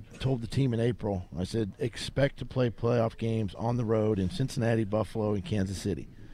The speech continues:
Those are your top three A F C teams that are out weather, you know, are outdoor stadiums, loud, the whole thing." Um, <clears throat> you know, and so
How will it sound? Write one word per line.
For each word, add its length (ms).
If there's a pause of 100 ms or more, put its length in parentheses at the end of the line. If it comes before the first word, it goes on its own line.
(220)
Those 180
are 40
your 80
top 300
three 220
A 160
F 100
C 140
teams 340
that 100
are 60
out 180
weather, 340 (140)
you 100
know, 180
are 140
outdoor 340
stadiums, 540
loud, 360 (440)
the 80
whole 200
thing." 360 (480)
Um, 380 (100)
<clears throat> 600
you 120
know, 180
and 100
so 240